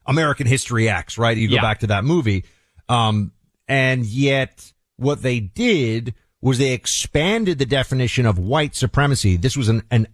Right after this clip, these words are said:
Speaker 1: active campaign by the New York Times and C N N and all the rest to include anything that lacked equity in society. They expanded, you know, the, the, they're, they'll make the argument that the, uh, the first, first of all, judicial system,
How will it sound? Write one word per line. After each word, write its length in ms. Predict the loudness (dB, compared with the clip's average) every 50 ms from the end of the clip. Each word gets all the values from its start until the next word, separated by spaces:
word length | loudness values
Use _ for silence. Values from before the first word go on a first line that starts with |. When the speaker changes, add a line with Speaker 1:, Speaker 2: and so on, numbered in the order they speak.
| _
Speaker 1:
active 520 | -2 0 0 0 -2 0 0 0 0 0 -2
campaign 640 | -2 0 0 0 0 0 2 2 2 2 2 0 0
by 120 | -2 -2
the 80 | 0 2
New 60 | 2
York 180 | 2 2 0 0
Times 300 | -2 -2 -2 -2 -2 -4
and 100 | -4 -6
C 200 | -4 -2 -2 0
N 80 | 0
N 100 | 0 0
and 20 | 0
all 140 | 0 0 0
the 80 | 0
rest 320 | 0 2 2 0 -2 -4 -8 -14 _ _ _ _ _ _ _ -2
to 140 | -2 0 0
include 460 | 0 -2 0 0 0 0 0 -2 -4 -4
anything 920 | -2 -2 0 0 0 -2 -2 -2 -2 0 0 0 0 -2 -2 -4 -4 -6 -10 _ _ _ _ _ _ -2
that 260 | -2 -2 0 -2 0
lacked 400 | 0 0 0 0 -2 -4 -8 -6 -2
equity 560 | -2 -2 -2 -2 -2 -2 0 0 2 0 0
in 120 | 0 0 -2
society. 680 | -2 -2 -2 0 -2 -2 -2 -2 -4 -4 -6 -6 -8 -14 _ _ _ _ _ _ _ _ _ _ _ _
They 140 | 0 2 2
expanded, 520 | 0 -2 -2 -2 0 0 0 0 -2 -2
you 120 | 0 0 0
know, 100 | 0 0
the, 140 | 0 -2
the, 320 | -4 -6 -8 -6 -6 -4 -2
they're, 200 | -2 -2 -2 -2
they'll 240 | -2 -2 0 0 0
make 200 | 0 -2 -2 -2
the 120 | -2 0
argument 500 | 0 0 -2 -4 -4 -2 -2 -2 -2 0
that 260 | 0 0 0 -2 -4
the, 340 | -4 -2 -2 -2 -2 -4 -6 -10 -18 _ _ _ _
uh, 180 | -2 -2 0 0 -2
the 280 | -2 0 0 0 0 -2 -6
first, 380 | _ -10 -4 -2 0 0 0 -2
first 180 | -2 -4 -2 -2
of 40 |
all, 60 | -2 -4
judicial 500 | -2 -2 0 0 0 0 2 0 -2 -2
system, 460 | 0 -2 -2 -2 -2 -4 -4 -4